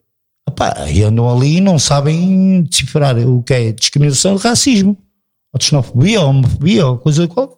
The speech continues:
Não sabem fazer essas diferenças, compreender essas diferenças. E são colocados ali. Vai, siga, toma. E depois dizem que são mediadores.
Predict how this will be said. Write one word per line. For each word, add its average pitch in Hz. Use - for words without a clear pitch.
Não 190
sabem 226
fazer 131
essas 120
diferenças, 90
compreender 156
essas 85
diferenças. -
E 208
são 320
colocados 330
ali. 269
Vai, 202
siga, 226
toma. 165
E 131
depois 214
dizem 240
que -
são 269
mediadores. 247